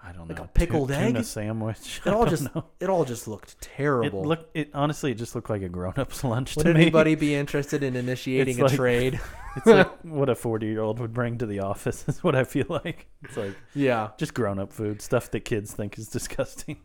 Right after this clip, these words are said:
Speaker 2: It's funny. It's ridiculous, but it is really funny how they s-,
Speaker 1: They just
Speaker 2: like, slide
Speaker 1: screech
Speaker 2: out
Speaker 1: and,
Speaker 2: of fr-,
Speaker 1: yeah.
Speaker 2: outside of frame and scream.
Speaker 1: That's a good example of, I think, what makes me enjoy his movies. It's just stuff like that.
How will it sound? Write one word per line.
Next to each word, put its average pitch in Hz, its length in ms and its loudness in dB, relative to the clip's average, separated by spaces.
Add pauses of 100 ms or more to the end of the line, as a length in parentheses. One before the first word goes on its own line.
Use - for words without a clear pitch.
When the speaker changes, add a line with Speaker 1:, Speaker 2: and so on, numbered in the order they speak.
Speaker 2:
It's 208 260 4
funny. 139 420 4
It's 127 140 0
ridiculous, 131 720 4
but 127 100 2
it 127 120 4
is 127 180 4
really 113 180 2
funny 113 260 0
how 113 140 0
they 104 120 0
s-, - 360 0
Speaker 1:
They 120 80 -6
just 165 80 -4
Speaker 2:
like, 123 140 0
slide 160 720 6
Speaker 1:
screech 170 100 6
Speaker 2:
out 160 120 8
Speaker 1:
and, 151 80 8
Speaker 2:
of 151 100 2
fr-, - 160 -4
Speaker 1:
yeah. - 100 4
Speaker 2:
outside 160 380 4
of 143 80 0
frame 139 640 0
and 120 120 -4
scream. 127 840 -4
Speaker 1:
That's 156 160 0
a 156 60 4
good 147 160 8
example 117 460 2
of, 98 120 -4
I 90 80 -4
think, 98 220 -12
what 101 340 -10
makes 101 240 -10
me 95 100 -8
enjoy 90 320 -6
his 95 160 -8
movies. 95 440 -8
It's 101 140 -12
just - 140 -12
stuff - 260 -6
like 90 240 -14
that. 87 220 -8